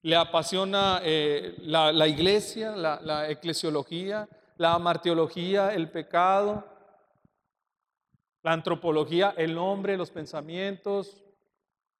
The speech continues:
Todo eso, hermano, va a tocar el corazón, me va a dirigir mis pensamientos. ¿Por qué? Porque aunque no es palabra de Dios, son porciones que Dios permite a hombres escribir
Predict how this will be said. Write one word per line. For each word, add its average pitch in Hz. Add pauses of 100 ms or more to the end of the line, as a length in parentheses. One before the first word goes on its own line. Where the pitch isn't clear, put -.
(380)
Todo 202
eso, 202
hermano, 202
va 190
a 190
tocar 208
el 208
corazón, 185
me 185
va 175
a 185
dirigir 196
mis 196
pensamientos. 180
¿Por 156
qué? 185
Porque 165
aunque 151
no 175
es 214
palabra 233
de 220
Dios, 202 (360)
son 214
porciones 214 (680)
que 151
Dios 190 (480)
permite 180
a 196
hombres 208
escribir 208